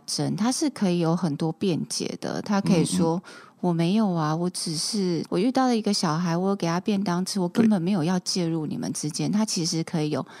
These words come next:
Speaker 1: 非常多的解释，
Speaker 2: 对。
Speaker 1: 然后也都很合理，可是他不解释。
Speaker 2: 对，我都想帮他解释。<laughs>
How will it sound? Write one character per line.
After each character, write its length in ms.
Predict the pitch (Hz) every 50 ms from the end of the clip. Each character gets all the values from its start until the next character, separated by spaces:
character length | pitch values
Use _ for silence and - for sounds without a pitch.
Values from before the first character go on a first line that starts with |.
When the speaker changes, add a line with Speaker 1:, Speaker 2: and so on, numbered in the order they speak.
| - - - - _
Speaker 1:
非 280 | - - - - 190 190
常 160 | 196 160 143
多 160 | 156 147 147
的 100 | 139 143
解 240 | 139 - - - - -
释， 160 | - - -
Speaker 2:
对。 100 | 147 165
Speaker 1:
然 80 | 147 131
后 80 | 139
也 140 | 156 143 -
都 140 | - 139 139
很 200 | 165 - - - 170
合 260 | - - - - -
理， 200 | - - - 196 - - - - - -
可 120 | - - 170
是 100 | - 220
他 100 | 214 214
不 120 | 214 -
解 200 | 208 - - - -
释。 240 | - - - - -
Speaker 2:
对， 200 | 196 - 87 - -
我 100 | - 98
都 100 | - 120
想 160 | - 78 71
帮 120 | 73 80 80
他 80 | 82
解 160 | 82 - - -
释。 200 | - - - 80
<laughs> 80 | -